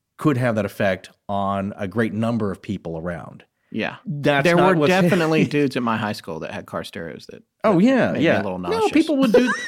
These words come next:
Speaker 1: <laughs> yeah, well, people, no, they do that at concerts.
Speaker 2: You'd
Speaker 1: Like
Speaker 2: bounce
Speaker 1: some
Speaker 2: the quarter on the roof. If you,
Speaker 1: Yeah, you
Speaker 2: yeah.
Speaker 1: could, right, you could see it, you could see it vibrating. You know, people want to sit on the speakers at a concert. Some people do.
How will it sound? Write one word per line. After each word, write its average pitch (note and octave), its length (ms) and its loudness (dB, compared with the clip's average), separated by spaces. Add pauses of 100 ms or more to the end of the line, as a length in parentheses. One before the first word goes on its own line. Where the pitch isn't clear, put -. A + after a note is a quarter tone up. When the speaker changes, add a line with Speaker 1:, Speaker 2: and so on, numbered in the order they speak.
(160)
Speaker 1:
<laughs> - 440 4
yeah, F4 100 6
well, A3+ 180 6
people, A#3 360 0 (300)
no, C4+ 220 4
they G#3+ 100 4
do G#3 160 2
that G3+ 140 2
at D#3+ 80 -2
concerts. C3+ 500 0
Speaker 2:
You'd A#2+ 60 0
Speaker 1:
Like A2 120 0
Speaker 2:
bounce D#3 140 4
Speaker 1:
some D3 100 2
Speaker 2:
the D#3+ 80 0
quarter C#3+ 320 2
on B2 100 0
the A#2 80 -4
roof. B2+ 340 -2
If - 160 -16
you, A2+ 100 -6
Speaker 1:
Yeah, G#4+ 200 4
you C4+ 80 6
Speaker 2:
yeah. A#3 120 2
Speaker 1:
could, A3 200 0
right, F#3+ 200 4
you E3 60 0
could F#3 120 0
see G#3 160 0
it, E3+ 60 0
you E3+ 80 -2
could E3 100 0
see E3+ 100 0
it C#3+ 60 -2
vibrating. E3 380 0
You A#2+ 60 0
know, B2+ 80 0
people E3+ 320 0
want C#3+ 360 0
to C#3 360 0
sit C#3+ 360 -2
on C3+ 180 0
the C#3 60 -2
speakers C3+ 460 -2
at A#2 80 2
a A#2+ 60 -4
concert. F3 480 -2
Some A2+ 280 0
people A2+ 280 0
do. F#2 420 -2